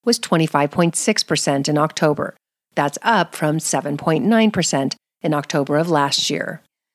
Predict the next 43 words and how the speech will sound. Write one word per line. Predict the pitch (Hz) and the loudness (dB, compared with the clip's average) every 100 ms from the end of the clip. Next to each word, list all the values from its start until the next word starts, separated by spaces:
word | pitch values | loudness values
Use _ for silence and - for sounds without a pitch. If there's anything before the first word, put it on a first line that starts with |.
| _ - | _ -4
K | 269 254 | -2 2
B | 247 | 2
Homes | 233 302 277 | 2 0 0
said | - 165 | 0 0
in | 156 | 0
a | 147 | -2
statement, | - 143 156 160 196 _ _ _ _ | -2 -4 -2 -2 -2 _ _ _ _
"Current | - 156 - | -2 -2 -2
conditions | 175 165 175 175 170 | -2 0 0 -2 0
remain | 175 196 208 | 0 2 2
challenging. | 208 208 202 208 190 127 - _ _ | 2 2 2 2 0 -4 -8 _ _
High | - 208 | -2 0
mortgage | 214 214 202 | 2 2 0
rates | 202 196 202 170 | 0 0 0 -2
and | 143 | -4
persistent | 170 160 233 226 254 214 | -4 -2 -2 0 0 2
inflation, | 233 - 233 233 - 143 - | 0 0 2 2 0 -2 -4
together | 165 165 165 160 | 0 2 4 2
with | 160 | 0
an | 156 | 0
uncertain | 147 147 196 165 | -2 0 0 0
economy, | 147 - 214 220 190 165 160 _ _ _ | -2 -4 -2 0 0 -2 -8 _ _ _
have | 247 233 | -4 0
made | 247 226 | 0 0
home | 247 302 | 0 0
buyers | 269 175 190 190 | 2 2 0 0
more | 175 190 | 0 -2
cautious | - 269 269 - 135 - | -2 -2 0 -2 -4 -4
since | - 175 - | -2 -2 0
the | 160 | 0
middle | 160 175 | 2 2
of | 185 | 2
last | 165 156 - - | 0 0 0 0
year. | 165 139 - _ _ _ _ - | 0 0 -4 _ _ _ _ -2
That's | 165 - | 0 0
putting | - 165 151 | 0 0 0
affordability | - 160 160 151 233 233 185 180 - | -2 0 0 2 2 2 2 0 0
out | 175 214 | 2 2
of | 233 | 2
reach | 247 226 - | 0 0 -2
for | - | -2
many | 156 156 175 | 0 0 0
people. | - 156 139 139 208 | -2 -4 -2 -6 -8